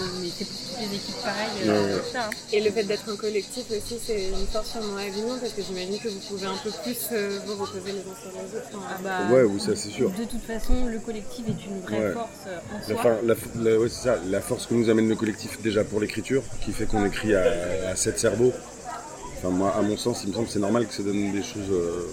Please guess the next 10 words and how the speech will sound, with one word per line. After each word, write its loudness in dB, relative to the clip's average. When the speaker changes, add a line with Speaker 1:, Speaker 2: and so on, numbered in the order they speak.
Speaker 2:
voilà, 2
comme -4
ça, 0
euh, 4
et -2
genre... 0
et 2
c'est -4
pareil, 2
ouais. 6